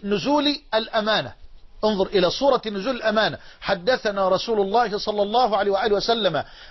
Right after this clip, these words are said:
أن الأمانة نزلت في جذر قلوب الرجال، ثم علموا من القرآن، ثم علموا من السنة. جميل.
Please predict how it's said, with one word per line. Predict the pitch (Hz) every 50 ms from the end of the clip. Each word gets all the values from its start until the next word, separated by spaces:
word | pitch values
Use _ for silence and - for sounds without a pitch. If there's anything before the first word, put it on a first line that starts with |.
| -
أن | - 240 262 247 220 202
الأمانة | 190 185 180 - 214 196 202 233 262 262 240 196 185 165 -
نزلت | 185 180 202 247 240 170 202 190 185 180 -
في | - 202 196 190
جذر | 165 165 240 277 233 180 180 185 180 180
قلوب | - - 190 185 190 233 254 226 185
الرجال، | 202 185 185 185 165 196 220 226 262 277 285 - - - - - -
ثم | - 233 240 226 220 226
علموا | 214 190 220 311 320 277 262 240 226 226
من | 214 208 214 202
القرآن، | 202 196 - - 202 196 - - 247 262 247 226
ثم | 202 - 214 202 190 190
علموا | - - 220 226 202 190 180 180
من | 165 165 160
السنة. | 196 190 - - 156 135 117 95 -
جميل. | - 151 160 190 220 208 156 107